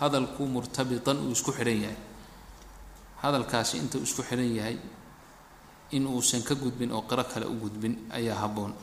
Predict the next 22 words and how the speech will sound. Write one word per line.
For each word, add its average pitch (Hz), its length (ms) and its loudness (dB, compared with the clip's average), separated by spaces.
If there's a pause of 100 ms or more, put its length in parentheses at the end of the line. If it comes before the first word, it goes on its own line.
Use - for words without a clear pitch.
Fa - 160 -4
in 139 240 2
inqadaa 127 800 6
irtibaatuhu, 113 840 0 (1160)
haddii 143 320 4
irtibaadka 139 880 2
iyo 120 240 -2
isku - 320 0
xidhnaanshaha 123 680 2 (1000)
hadalkaasi 113 720 4 (1120)
u - 80 -2
dhammaado 120 460 2 (1200)
oo 113 160 -4
qiso - 320 4
kale 131 160 2
ay 120 140 2
bilaabato, 113 640 0 (1120)
ilaan 110 240 -4
Qur'aanka 123 340 -2
saad 123 240 2
la 127 60 2
socotaan, 113 520 -2